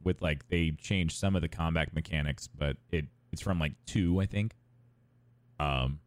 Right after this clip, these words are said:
but yeah, no, I, I just, like, if they, I, I just thought it was, like, I could understand doing, like, a new game or doing a remaster, but to do both,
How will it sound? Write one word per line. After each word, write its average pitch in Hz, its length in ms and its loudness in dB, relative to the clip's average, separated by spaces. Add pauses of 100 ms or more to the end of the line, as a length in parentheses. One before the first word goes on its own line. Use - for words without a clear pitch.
(380)
but 139 120 4
yeah, 185 140 6
no, 170 140 4
I, 160 220 2
I 175 80 2
just, 175 160 -2
like, 170 200 0
if 165 140 2
they, 175 240 0
I, 131 200 2
I 156 60 4
just 160 220 -2 (200)
thought 160 120 6
it 160 80 6
was, 151 160 4
like, 139 160 2
I 147 80 4
could 165 120 0
understand 170 400 2
doing, 139 200 6
like, 123 180 4
a 113 60 4
new 120 140 4
game 107 340 4
or 104 120 2
doing 107 280 4
a 98 40 4
remaster, 90 720 4 (440)
but 107 160 4
to 113 100 4
do 110 220 4
both, 87 640 2